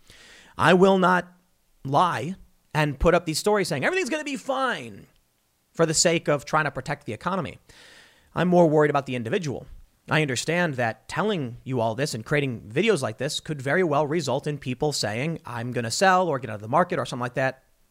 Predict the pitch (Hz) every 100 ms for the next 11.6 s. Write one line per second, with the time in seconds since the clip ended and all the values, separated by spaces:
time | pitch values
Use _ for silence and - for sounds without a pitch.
0 | _ _ - 165 165 147 175 139 - -
1 | _ _ _ _ _ _ - 120 185 180
2 | 165 156 117 101 - 71 - _ _ _
3 | _ - - - 156 156 131 117 95 _
4 | _ _ _ _ _ _ - 135 175 196
5 | 117 - 101 - 180 214 202 175 151 -
6 | 175 - - 151 135 151 147 - - -
7 | 147 175 196 208 202 - 180 123 131 127
8 | 127 135 - 190 135 117 - 92 - -
9 | - - - - 143 - - 196 240 254
10 | 180 185 180 196 185 160 180 190 170 160
11 | 165 - 202 214 101